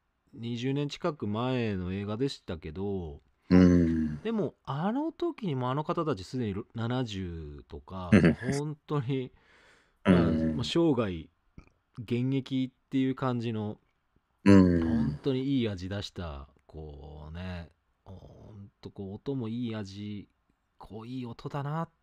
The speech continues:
Speaker 1: ていう感じなんで、まあ、あの映画を作ったっていうのは本当に価値がある。
Speaker 2: ああ。
Speaker 1: やっぱこう、
Speaker 2: ありますね。
Speaker 1: あ、うん、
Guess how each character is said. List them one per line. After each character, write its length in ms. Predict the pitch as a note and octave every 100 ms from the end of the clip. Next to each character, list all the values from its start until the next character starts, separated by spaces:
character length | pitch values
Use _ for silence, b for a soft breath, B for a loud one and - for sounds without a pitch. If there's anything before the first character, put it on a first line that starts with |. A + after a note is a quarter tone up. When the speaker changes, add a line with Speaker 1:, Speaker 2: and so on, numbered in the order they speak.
| -
Speaker 1:
て 80 | E3+
い 400 | F3+ F3+ F3+ F3+
う 60 |
感 420 | - - F#3 F#3 F3+
じ 600 | - - F#3 F3+ F3+ F3+
な 140 | F3+
ん 140 | E3+ A2+
で、 260 | A2+ A#2
ま 220 | A#2+ C3+ D3
あ、 40 |
あ 40 |
の 180 | G#3+ C#4+
映 200 | D4+ D#4+
画 120 | D#4
を 80 | D#4
作 180 | - A3+
っ 220 | A3 A3
た 120 | - G3
っ 60 | _
て 100 | D#3
い 40 |
う 20 | C3
の 60 |
は 60 | G#2
本 180 | D3 D3
当 120 | D#3+
に 80 | D3+
価 200 | - E3
値 160 | C#3
が 160 | G#2 G2
あ 60 |
る。 260 | F#2+ E2 D#2+
Speaker 2:
あ 60 | _
あ。 40 | _ _ _ _ _ _ -
Speaker 1:
や 60 | B2+
っ 20 |
ぱ 100 | A#2
こ 300 | - F#2 D#2+
う、 40 | F#2+
Speaker 2:
あ 60 |
り 80 | F2
ま 120 | F2+
す 160 | E2 -
ね。 60 | D2
Speaker 1:
あ、 120 | D#2+
う 100 | C3
ん、 240 | A#2+ G2